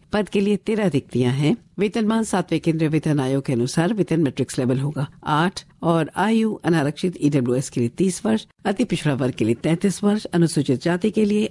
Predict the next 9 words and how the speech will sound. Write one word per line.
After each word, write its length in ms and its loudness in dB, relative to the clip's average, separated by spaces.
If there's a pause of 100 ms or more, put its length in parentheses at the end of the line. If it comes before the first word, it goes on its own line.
(120)
और 160 4
अनुसूचित 600 0 (160)
जनजाति 540 2
के 160 2
लिए 240 2 (280)
पैंतीस 360 0
वर्ष। 300 -6 (420)
राजभाषा 600 -2
खंड 320 0